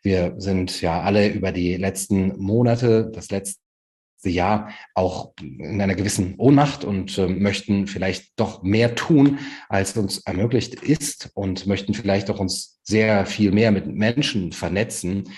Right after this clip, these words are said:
die so denken wie wir oder eben nicht so denken wie wir und von denen wir und mit denen wir gemeinsam lernen können.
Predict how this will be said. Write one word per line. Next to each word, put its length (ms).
die 380
so 160
denken 320
wie 120
wir 160
oder 100
eben 160
nicht 240
so 80
denken 300
wie 140
wir 120
und 140
von 220
denen 260
wir 320
und 200
mit 180
denen 200
wir 200
gemeinsam 560
lernen 340
können. 380